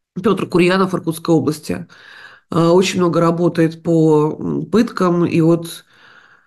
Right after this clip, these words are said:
э, мы с ним что видим, например, вот этой осенью? Один из, э, парней, который тоже подвергся насилию,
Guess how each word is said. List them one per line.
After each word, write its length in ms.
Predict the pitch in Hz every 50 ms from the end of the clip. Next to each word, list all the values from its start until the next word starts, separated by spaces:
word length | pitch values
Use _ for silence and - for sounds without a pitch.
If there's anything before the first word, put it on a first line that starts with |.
| _ _ _ _ _ -
э, 540 | 180 170 170 170 170 170 170 170 165 165 160
мы 260 | 160 165 170 180 196
с 120 | 185 185 -
ним 100 | 185 170
что 200 | - - 214 196
видим, 600 | 175 190 175 139 160 165 151 147 147 - 147 160
например, 360 | 156 147 - 165 165 160 147
вот 100 | 143 -
этой 140 | - - 175
осенью? 760 | 170 170 160 160 165 - 170 143 143 147 151 147 147 - - - _ _ - - - - - - - - _ _ _ _ -
Один 340 | - 165 170 175 196 190 175
из, 320 | 170 170 - - - -
э, 200 | 180 165 165 160 165 165
парней, 340 | 175 165 180 196 214 240 254
который 300 | 254 208 196 - 156 165
тоже 240 | 160 190 170 147 151
подвергся 480 | - 160 151 156 165 156 - - - 160
насилию, 840 | 156 160 180 185 - 233 254 277 247 247 226 208 202 202 214 -